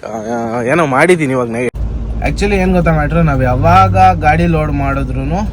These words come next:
ನಾವು ನೈಟ್ ಒಂಬತ್ತು ಗಂಟೆ ಮೇಲೇ ಸಾಂಗ್ಲಿಯಿಂದ ಬಿಡೋದು. ಇವತ್ತು ಮಾತ್ರ ಬೇಗ ಬಿಡ್ತಾ ಇದ್ದೀನಿ, ಯಾಕಂದರೆ ಎರಡು ಬಿಲ್ ಇರೋದ್ರಿಂದ ನಮ್ಗೆ ಅನುಕೂಲ.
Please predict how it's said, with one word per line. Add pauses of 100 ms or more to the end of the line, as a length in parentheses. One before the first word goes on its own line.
(160)
ನಾವು
ನೈಟ್ (480)
ಒಂಬತ್ತು
ಗಂಟೆ
ಮೇಲೇ
ಸಾಂಗ್ಲಿಯಿಂದ
ಬಿಡೋದು.
ಇವತ್ತು
ಮಾತ್ರ
ಬೇಗ
ಬಿಡ್ತಾ
ಇದ್ದೀನಿ, (720)
ಯಾಕಂದರೆ
ಎರಡು
ಬಿಲ್
ಇರೋದ್ರಿಂದ
ನಮ್ಗೆ
ಅನುಕೂಲ.